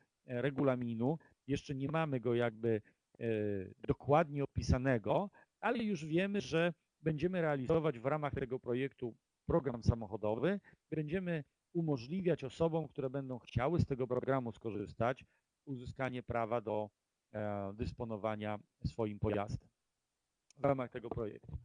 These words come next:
I tak jak mówię, to jest takich pięć punktów, to jest pięć poprzeczek, które powinny działać zarówno dla osób, które patrzą długoterminowo,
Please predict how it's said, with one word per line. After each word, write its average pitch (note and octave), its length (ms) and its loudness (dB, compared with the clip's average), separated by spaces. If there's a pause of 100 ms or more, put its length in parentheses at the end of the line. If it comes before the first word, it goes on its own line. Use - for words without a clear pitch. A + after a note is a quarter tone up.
(280)
I E3 60 -12
tak A3+ 140 -2
jak A#3+ 160 -6
mówię, C#3 340 -12
to A#3 100 -2
jest C4+ 160 -8
takich A3 320 -10
pięć A3 280 -10
punktów, D3+ 460 -8
to - 80 -8
jest D3+ 180 -4
pięć G3 220 -2
poprzeczek, B2+ 600 -6 (520)
które A#3+ 280 0 (500)
powinny A#3 420 -4
działać G#3 360 2
zarówno G3 480 0
dla F3 180 -4
osób, F#3+ 440 0
które D#3+ 220 2
patrzą D#3 520 0 (140)
długoterminowo, C3+ 1040 0